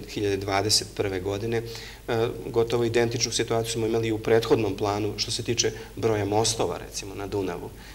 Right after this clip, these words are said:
Međutim, nije razrađena, e, e, dokumentacija projektna, e, za te mostove. Znači, ne možemo očekivati da je realno da ga i realizujemo u ovom vremenskom opsegu za šta je generalni plan i usvojen.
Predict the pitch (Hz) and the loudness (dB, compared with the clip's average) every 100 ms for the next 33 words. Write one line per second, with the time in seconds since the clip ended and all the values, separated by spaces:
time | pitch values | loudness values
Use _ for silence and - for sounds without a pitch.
0 | - 104 98 101 120 117 - - 110 113 | -10 -4 -2 0 0 0 -6 -6 0 2
1 | 107 104 107 101 98 98 95 - 104 95 | 2 2 2 0 0 -2 -4 -8 -6 -4
2 | 95 - 98 98 92 95 110 101 98 101 | -6 -8 -6 -4 -2 0 2 0 0 -2
3 | 98 95 104 - 98 95 92 - 98 - | -4 0 0 0 -2 0 -2 -4 -6 -8
4 | - - - 90 87 - 101 - 98 95 | -14 -16 -6 -4 -2 -2 -2 0 0 0
5 | 104 - 101 90 92 110 117 123 120 120 | 0 -2 -6 -4 -2 0 0 2 2 2
6 | 113 110 127 123 123 107 107 107 117 113 | 2 0 0 0 0 0 0 2 4 4
7 | 110 110 107 107 - - - 117 113 104 | 4 2 2 0 -2 -12 -4 2 4 6
8 | 117 127 107 104 98 101 101 101 101 98 | 8 8 6 4 2 2 0 0 -2 0
9 | 98 - 98 98 95 101 92 98 - - | 0 0 0 0 2 0 0 -4 -4 -12
10 | - 104 98 95 - 92 95 92 92 92 | -12 0 2 4 2 2 2 2 0 0
11 | 95 95 92 92 - - - 104 98 120 | 0 0 0 -2 -6 -12 -4 -2 0 2
12 | 110 - 110 92 | 6 6 6 0